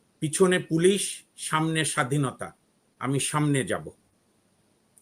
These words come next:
একটি গণ আন্দোলন, গণবিস্ফোরণ তখন সফল হয়। ঊনসত্তরে গণঅভ্যুত্থানে আমরা ইতিহাস থেকে কি জানি? আসাদ, মতিউর আস-, আসাদ কমিটেড ছিল, বামপন্থী ছাত্র ইউনিয়ন, মেননপন্থী ছাত্র ইউনিয়ন করতেন,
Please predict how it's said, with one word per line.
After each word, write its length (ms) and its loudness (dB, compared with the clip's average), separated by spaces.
একটি 380 0
গণ 220 6
আন্দোলন, 640 6
গণবিস্ফোরণ 840 0
তখন 420 0
সফল 420 -4
হয়। 100 -12
ঊনসত্তরে 600 2
গণঅভ্যুত্থানে 680 4
আমরা 180 4
ইতিহাস 380 4
থেকে 240 -6
কি 220 -4
জানি? 300 -2
আসাদ, 440 8
মতিউর 400 6
আস-, 220 2
আসাদ 500 2
কমিটেড 440 4
ছিল, 180 0
বামপন্থী 520 0
ছাত্র 320 -4
ইউনিয়ন, 240 -2
মেননপন্থী 600 -2
ছাত্র 300 -8
ইউনিয়ন 200 -4
করতেন, 360 -16